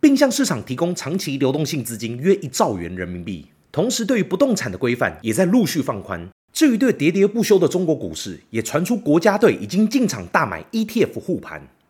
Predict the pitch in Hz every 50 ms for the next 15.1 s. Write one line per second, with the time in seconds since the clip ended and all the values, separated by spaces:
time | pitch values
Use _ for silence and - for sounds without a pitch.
0 | _ _ _ - - 294 233 - - 277 262 220 220 214 220 269 269 202 123 101
1 | 95 92 - 202 190 - 190 185 - 190 156 135 165 123 113 110 110 104 - 104
2 | 98 98 98 - _ _ _ - - 311 294 269 214 - - 92 80 - - 185
3 | 143 - 214 160 104 82 87 113 104 85 - - - - 117 110 - 160 143 -
4 | 269 226 - - 247 - 101 95 95 92 92 - 95 90 90 101 90 78 65 -
5 | _ _ _ _ _ _ _ - - 294 302 254 202 - 104 82 78 - - 254
6 | 254 180 131 117 127 127 - - 131 131 110 90 78 - 185 180 - 143 - 269
7 | 220 170 147 175 175 170 - - - 139 185 180 185 185 185 - 113 87 80 117
8 | 101 87 - 98 90 87 90 _ _ _ - - 123 151 262 262 269 269 262 247
9 | - - 254 254 202 233 165 - - - 127 196 175 156 135 151 175 196 143 95
10 | 92 92 90 85 101 98 92 - - 92 78 - _ _ _ _ _ _ _ _
11 | _ - - 139 190 254 247 214 170 143 131 - 143 131 131 143 131 110 165 254
12 | 220 247 - - - 285 254 285 226 - 196 - - 240 254 226 170 160 - -
13 | 196 185 214 185 120 107 - - 143 170 156 185 196 190 127 104 120 151 131 147
14 | 143 147 151 135 143 135 104 92 87 90 - - - 135 139 - - 90 - -
15 | 87 -